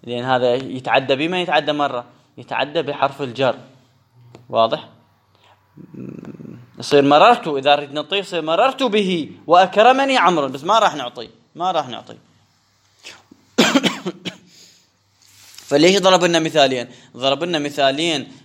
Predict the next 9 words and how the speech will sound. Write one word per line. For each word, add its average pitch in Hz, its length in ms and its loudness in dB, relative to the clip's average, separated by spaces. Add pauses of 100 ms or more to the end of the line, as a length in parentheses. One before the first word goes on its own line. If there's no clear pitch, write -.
(120)
آه، 123 500 -4
لل-، 123 800 -8
لاحتياجه 143 640 0
للمنصوب 131 640 -6
لفظاً، 175 420 0 (420)
الأول 143 500 -2 (200)
ضربني، 131 520 0 (640)
آه، 120 140 0
ضربت، 123 400 0